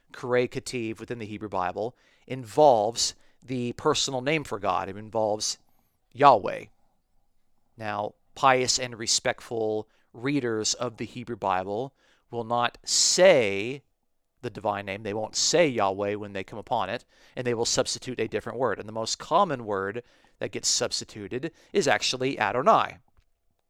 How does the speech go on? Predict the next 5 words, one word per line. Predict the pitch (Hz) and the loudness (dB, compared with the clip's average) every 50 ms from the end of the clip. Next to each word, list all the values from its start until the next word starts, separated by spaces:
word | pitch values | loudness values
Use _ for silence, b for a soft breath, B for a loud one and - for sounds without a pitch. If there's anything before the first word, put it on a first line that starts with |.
| _ _ _ _ - | _ _ _ _ -6
Now, | - 131 127 127 123 - _ _ _ _ _ _ _ _ - | -2 0 2 2 0 -2 _ _ _ _ _ _ _ _ -8
we | 127 131 | -8 -8
can | 123 151 135 | -6 -6 -2
see | 131 - - - - 254 233 170 139 123 127 139 156 _ _ _ _ _ _ _ _ _ - | 0 2 2 2 2 2 2 0 0 0 -2 -4 -8 _ _ _ _ _ _ _ _ _ -20
that | 120 113 110 123 123 127 123 127 127 123 - - - - - - | -14 -4 2 4 4 6 6 4 2 0 -2 -4 -6 -6 -6 -8